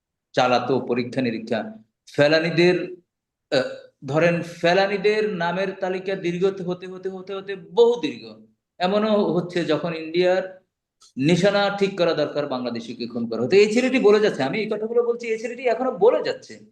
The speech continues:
সে কেয়ার করে না তার ভোটের লাভ হবে কি, লস হবে কি, আসবে কি না আসবে, সে ন্যায়-, কি ন্যায্যতা এবং এই বাজে বন্দোবস্তের বিরুদ্ধে কথা বলে যাচ্ছে। এবং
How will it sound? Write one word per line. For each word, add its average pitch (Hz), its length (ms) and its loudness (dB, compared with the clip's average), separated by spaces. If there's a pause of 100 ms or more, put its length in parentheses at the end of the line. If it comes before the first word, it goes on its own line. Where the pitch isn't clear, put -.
(140)
সে 240 120 0
কেয়ার 240 540 2
করে 170 180 0
না 143 120 -2
তার 156 240 0
ভোটের 156 340 -6
লাভ 143 300 0
হবে 123 220 -8
কি, 123 160 -8
লস 147 420 0
হবে 120 180 -4
কি, 139 160 -6
আসবে 147 340 -2
কি 123 180 -8
না 127 140 -2
আসবে, 127 320 -4
সে 139 160 -12
ন্যায়-, 139 320 -14
কি 180 220 -12
ন্যায্যতা 156 720 -4
এবং 151 300 -6 (800)
এই 156 160 4
বাজে 151 300 4
বন্দোবস্তের 131 540 0
বিরুদ্ধে 127 320 -2
কথা 120 180 -6
বলে 110 160 -4
যাচ্ছে। 107 240 -6
এবং 233 280 0